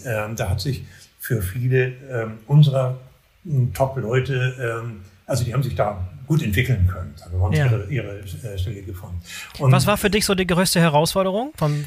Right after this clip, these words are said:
Speaker 2: äh, verhaltensmäßig,
Speaker 1: Ah.
Speaker 2: Anführungszeichen, kleinen Startup, das du selbst gegründet hast,
Speaker 1: Ja.
Speaker 2: zum, zum
Speaker 1: Ja.
Speaker 2: großen Konzern, kann man ja schon fast sagen, oder zumindest
Speaker 1: Ja,
Speaker 2: einem
Speaker 1: heutzutage, ja,
Speaker 2: großen
Speaker 1: wir sind
Speaker 2: Unternehmen?
Speaker 1: fünftausendfünfhundert Mitarbeiter heute.
Speaker 2: Ja.
Speaker 1: Und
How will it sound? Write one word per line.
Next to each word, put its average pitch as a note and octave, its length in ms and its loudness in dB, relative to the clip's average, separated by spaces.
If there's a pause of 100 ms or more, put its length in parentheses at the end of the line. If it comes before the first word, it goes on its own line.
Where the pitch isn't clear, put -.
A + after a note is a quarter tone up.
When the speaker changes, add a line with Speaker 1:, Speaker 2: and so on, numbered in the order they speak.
Speaker 2:
äh, F#3+ 180 -8
verhaltensmäßig, E3 640 2
Speaker 1:
Ah. F2+ 40 2
Speaker 2:
Anführungszeichen, D#3 560 2
kleinen E3+ 400 2
Startup, D#3+ 340 2
das D3+ 120 0
du D3+ 60 -4
selbst D3+ 220 0
gegründet D#3 380 2
hast, D#3 140 2
Speaker 1:
Ja. A#2 120 6
Speaker 2:
zum, G2 300 2 (340)
zum D#3 100 -2
Speaker 1:
Ja. A#2+ 120 6
Speaker 2:
großen D3 360 4
Konzern, D#3 360 4
kann F3 120 2
man F3 80 6
ja E3+ 60 6
schon E3+ 160 2
fast E3 220 2
sagen, E3 240 2
oder D3 80 2
zumindest D3+ 240 6
Speaker 1:
Ja, C3 60 6
Speaker 2:
einem - 80 4
Speaker 1:
heutzutage, D3+ 480 2
ja, D#3+ 60 6
Speaker 2:
großen - 160 2
Speaker 1:
wir C#3+ 60 0
sind D3 80 4
Speaker 2:
Unternehmen? F3 160 2
Speaker 1:
fünftausendfünfhundert C#3+ 1000 -2
Mitarbeiter B2+ 540 -2
heute. C3+ 260 -2
Speaker 2:
Ja. C3+ 100 4
Speaker 1:
Und D3+ 220 -2